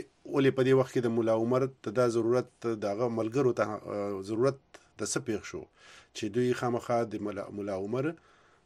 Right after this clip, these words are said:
په اړه باندې داسې معلومات ورکړي چې د هغه دا شوق دی، هغه د آر پي جي چې کومه ده، هغه راکټ پروپل ګرینیډ چې ورته وایي، هغه یې د خوښې وسله ده. بیا په خلکو پې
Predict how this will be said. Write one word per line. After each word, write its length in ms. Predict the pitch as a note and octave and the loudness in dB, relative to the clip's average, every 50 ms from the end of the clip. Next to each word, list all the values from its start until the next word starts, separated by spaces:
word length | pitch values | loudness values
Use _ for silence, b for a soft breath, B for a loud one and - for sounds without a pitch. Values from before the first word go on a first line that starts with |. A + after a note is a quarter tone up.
| _ _ - | _ _ -4
په 80 | G2+ A2+ C#3 | -2 0 2
اړه 120 | C3+ B2 G#2+ F#2 | 2 2 2 0
باندې 260 | F2+ F2+ F#2 F2+ F#2+ G#2 G#2 C#3 | -2 -6 -6 -8 -6 -2 0 0
داسې 380 | C#3 C3 - C3+ B2+ B2 A#2 A2+ | 0 2 2 4 4 4 4 2
معلومات 420 | G#2+ G#2+ A2 G#2+ A#2 A#2+ A#2 - | 0 0 0 0 2 0 2 2
ورکړي 200 | B2+ A#2+ A2+ B2 A2+ | 0 0 0 0 0
چې 60 | A#2+ A#2+ | 0 2
د 40 | A#2+ | 4
هغه 160 | A#2+ A#2 B2 | 4 2 2
دا 200 | A#2+ B2+ A#2+ A#2+ | 4 4 2 2
شوق 340 | - - B2 A#2+ A#2+ A2+ - - - | 2 2 2 2 2 2 0 0 0
دی، 100 | A#2+ A#2 A#2+ A#2 A#2 | 2 2 4 4 2
هغه 140 | A2+ A#2 A#2+ | 2 0 0
د 80 | A#2 A#2+ A#2+ - C3+ | 2 2 2 2 2
آر 80 | B2 A#2+ - | 0 0 -2
پي 80 | - A#2+ | -4 -4
جي 160 | G#2 A#2+ B2 | -4 -4 -4
چې 120 | A#2 - A#2+ - | -4 -4 -4 -4
کومه 200 | - A#2 A#2 A#2 | -2 0 0 2
ده، 100 | A2+ A#2 A2+ A2+ | 2 2 2 2
هغه 160 | G#2+ A2 A2 G2+ - b b b b b b b - B2 | 2 0 -2 -4 -6 b b b b b b b 0 2
راکټ 260 | A#2+ A#2+ - C3 A2 - - | 2 4 4 2 -2 0 0
پروپل 300 | - A2+ - - B2 B2 B2 A#2+ A2+ | -2 0 2 2 2 2 2 0 0
ګرینیډ 320 | G#2+ G#2+ A2 B2 C3 C3 C3 - | -2 2 4 6 6 6 4 2
چې 60 | - | 0
ورته 240 | B2+ A#2+ A2 - A#2+ | 0 0 2 2 2
وایي، 280 | A2+ A2+ A2+ A2+ A2 G#2+ G2+ - - - - | 2 4 4 4 2 2 0 -2 -8 -8 -4
هغه 180 | A2 G#2 B2 C3 | 0 2 4 6
یې 60 | B2 | 6
د 80 | A#2+ A2 - | 6 4 4
خوښې 220 | C#3+ B2+ - D#3 A#2+ | 2 2 4 2 2
وسله 280 | A#2+ A2+ - B2+ B2+ B2 A#2+ | 2 2 2 2 4 4 4
ده. 80 | A#2+ A2 - - _ _ _ _ _ _ _ _ _ - | 4 2 0 -4 _ _ _ _ _ _ _ _ _ 2
بیا 180 | A#2+ C#3 F#3 G3 | 8 10 10 10
په 100 | D#3 - | 10 8
خلکو 280 | - G3 F#3+ F3 F3+ F3 | 6 6 6 6 8 8
پې 100 | F3 | 8